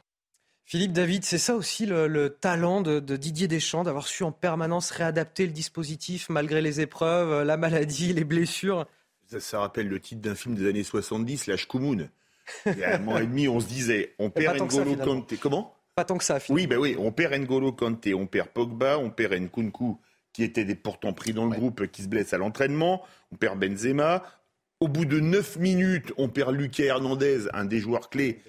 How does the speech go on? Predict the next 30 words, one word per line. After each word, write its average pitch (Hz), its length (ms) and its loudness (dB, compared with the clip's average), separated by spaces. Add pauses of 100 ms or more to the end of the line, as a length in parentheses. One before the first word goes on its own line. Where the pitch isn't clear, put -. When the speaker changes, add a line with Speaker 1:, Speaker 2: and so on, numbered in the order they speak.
(180)
Speaker 2:
de 117 80 2
la 110 100 0
Coupe, - 320 -4
Kimpembe 143 480 0
exactement. 139 840 0
Avant, 175 340 2 (640)
on 113 80 2
se 113 80 -2
dit, 165 300 2 (540)
avec 107 460 0 (220)
autant 185 520 2
de 127 160 0
blessés, 123 600 2 (120)
allez, 127 200 4
on 113 60 0
va 110 140 0
faire 107 240 0
huitième, 139 480 0
quart 120 180 0
de 120 100 2
finale. 147 460 0 (140)
Et 123 100 2
on 117 140 2
est 147 80 2
en 131 100 2
finale 131 340 0
aujourd'hui. 123 460 0 (260)
Ça 135 160 0
prouve 143 280 -2
d'ailleurs 143 440 2